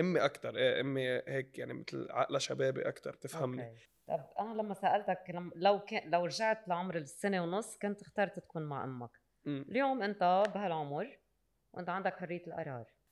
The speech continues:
Speaker 2: وبتحب أمك كتير وجوز أمك مثل ما بتحب بيك ومرت بيك، ليش ما أخذت قرار إنك تفل؟ وخصوصي إنه اليوم وضع البلد،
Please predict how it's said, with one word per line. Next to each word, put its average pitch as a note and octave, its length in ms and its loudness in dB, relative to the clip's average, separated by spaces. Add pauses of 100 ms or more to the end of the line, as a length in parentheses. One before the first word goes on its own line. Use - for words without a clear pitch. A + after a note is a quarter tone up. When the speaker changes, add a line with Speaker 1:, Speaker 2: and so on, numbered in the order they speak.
(100)
Speaker 2:
وبتحب D#3 1160 -10
أمك G3+ 240 -2
كتير G#3 600 -4
وجوز F3+ 520 -6
أمك F3+ 420 -8 (140)
مثل G#3 140 -10
ما F#3+ 80 -4
بتحب E3+ 320 -12
بيك E3+ 340 -2
ومرت A#2+ 340 -12
بيك، A#2 240 -8 (140)
ليش A3 220 -12
ما F#3 80 -10
أخذت E3 340 -6
قرار E3 340 -2
إنك D3+ 320 -16
تفل؟ D3+ 320 -8 (580)
وخصوصي C#3+ 400 -6
إنه C3 140 -10
اليوم C3 240 -4
وضع A#2+ 200 -6
البلد، A#2 360 -6